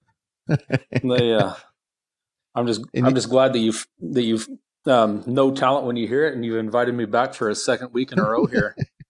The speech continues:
Speaker 1: Well, hey, truth be told, I asked somebody else, and, and she said, uh, "Maybe next week." So I was
Speaker 2: They, uh,
Speaker 1: like, "Oh, God, I'll call
Speaker 2: so
Speaker 1: Andrew again."
Speaker 2: they must have more of a life than we do.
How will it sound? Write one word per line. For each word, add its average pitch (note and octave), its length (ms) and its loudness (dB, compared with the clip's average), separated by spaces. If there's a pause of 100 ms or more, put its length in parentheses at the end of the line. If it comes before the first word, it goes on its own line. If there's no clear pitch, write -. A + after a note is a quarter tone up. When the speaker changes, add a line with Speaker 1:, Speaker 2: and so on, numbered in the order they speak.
(960)
Speaker 1:
Well, C3+ 180 8
hey, C3+ 180 6
truth D#3+ 260 4
be A#2+ 100 4
told, B2+ 260 4
I A2 60 8
asked A#2 200 4
somebody G#2+ 240 2
else, G#2+ 280 4
and, F#2+ 260 0
and G#2 160 0
she A#2+ 140 -2
said, G#2 440 2
uh, G2 420 6
"Maybe C#3 200 4
next G#2 260 2
week." - 280 -8 (720)
So C#3 120 2
I C3 40 4
was B2 80 4
Speaker 2:
They, A2+ 60 2
uh, G#2+ 60 2
Speaker 1:
like, A2 100 -2
"Oh, B2+ 260 4
God, F2 420 -4
I'll G2 120 0
call - 220 -2
Speaker 2:
so A#2 180 4
Speaker 1:
Andrew - 140 2
again." - 180 -12
Speaker 2:
they B2+ 120 2
must B2+ 260 0
have A#2+ 120 4
more A#2+ 240 0
of A2 60 0
a - 20 2
life G#2+ 260 2
than G2+ 140 -4
we G#2 140 -2
do. G2 200 -4